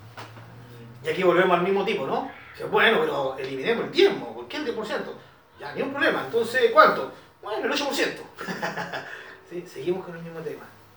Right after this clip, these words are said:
Si nosotros queremos eliminar el concepto del diezmo, porque creemos que mucho, es un problema de fe nuestro, es un problema de, de falta de compromiso,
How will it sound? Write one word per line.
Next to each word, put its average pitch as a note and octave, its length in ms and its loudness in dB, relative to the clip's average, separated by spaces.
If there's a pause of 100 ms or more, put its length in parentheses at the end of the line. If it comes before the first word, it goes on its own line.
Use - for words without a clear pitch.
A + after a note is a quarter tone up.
(580)
Si D#3 100 -12
nosotros D3+ 320 -4
queremos F3 280 -4
eliminar D3 480 -2
el - 160 -10
concepto F#3+ 640 -10
del - 160 -10
diezmo, - 240 -10 (560)
porque - 220 -14
creemos D#3 300 -4
que C3+ 100 -10
mucho, A3 380 -8 (500)
es C3 60 -16
un C3+ 100 -12
problema C3 300 -16
de A#2 60 -18
fe - 220 -18
nuestro, - 300 -20 (600)
es C3+ 60 -16
un C3+ 80 -14
problema C3+ 300 -14 (140)
de, C#3+ 140 -10
de C3 100 -10
falta - 260 -10
de - 80 -12
compromiso, - 580 -10